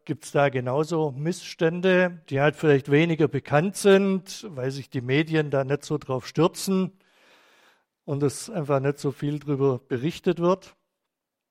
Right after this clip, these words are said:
Ja, wenn wir ehrlich sind, gibt's auch in Freikirchen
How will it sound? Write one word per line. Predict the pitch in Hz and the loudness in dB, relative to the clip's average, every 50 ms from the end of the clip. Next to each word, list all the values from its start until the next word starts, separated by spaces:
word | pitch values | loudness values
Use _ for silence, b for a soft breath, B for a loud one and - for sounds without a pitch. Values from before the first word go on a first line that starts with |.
| _ _ _ _ _ b b b b b b b b b b b b - | _ _ _ _ _ b b b b b b b b b b b b 4
Ja, | 139 151 170 | 6 6 8
wenn | 160 156 151 | 6 6 2
wir | 151 | 2
ehrlich | 165 165 165 175 185 175 - - | 4 4 6 6 6 4 0 2
sind, | - 185 185 190 185 - _ | 2 2 2 2 0 -6 _
gibt's | - 165 156 - - - | -4 -4 -4 -4 -8 -10
auch | - 156 143 147 - - | -2 0 0 0 0 -2
in | 220 170 139 | -6 -8 -6
Freikirchen | - - 151 143 156 160 - - 160 156 143 - - 151 139 135 127 123 127 - | -2 2 4 4 4 4 2 2 2 2 2 2 -2 -6 -6 -6 -8 -10 -12 -16